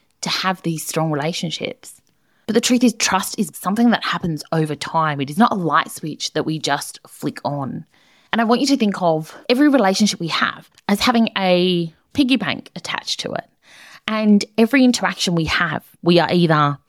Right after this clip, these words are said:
putting gold coins into that piggy bank or we are taking them out.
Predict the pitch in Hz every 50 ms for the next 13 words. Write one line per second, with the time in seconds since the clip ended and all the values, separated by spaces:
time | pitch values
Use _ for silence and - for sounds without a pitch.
0 | _ - - 220 226 269 285 262 - 190 208 220 208 - 202 190 202 208 214 208
1 | - - - 185 202 208 - 208 196 - - - 175 170 180 - 160 160 175 214
2 | 254 277 - - _ - 180 226 254 233 226 214 208 208 - - 190 - - 180
3 | 170 160 151 147 135 117 - - - _ - -